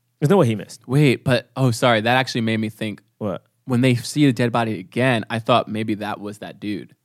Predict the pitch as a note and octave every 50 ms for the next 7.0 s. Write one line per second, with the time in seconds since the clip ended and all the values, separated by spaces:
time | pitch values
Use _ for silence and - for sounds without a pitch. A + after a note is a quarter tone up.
0 | _ _ _ _ _ _ _ - - G3+ A#3 - B3+ A3 G#3 G#3+ A#3 A#3 - -
1 | F#4+ F#4 C4 G#2 - _ _ _ _ _ _ _ _ _ _ _ _ - D3+ E3
2 | G3 D#4+ G4+ - - _ _ _ _ - - B2+ D#3 E3 C3+ A2+ - B2 C3 D3
3 | C#3 A2+ A2+ B2+ D#3 F3+ A3+ - - C#4+ F4+ - F3 D#3+ D3 B2 G#2+ G#2 E2+ -
4 | - - - C#3+ - G3 G3+ F3 - - - _ - - D3+ F#3 A3 A3 D4+ F#4+
5 | C#4+ F#3+ D3 B2 A#2 G#2+ G2+ - - A#2 A2 F2+ - _ _ - C#3 C#3 C3+ G3
6 | G3+ G3+ G3 F#3+ F#3 E3 G3 G#3 G3 G3+ F4+ E4+ - - - A2 G2 - - _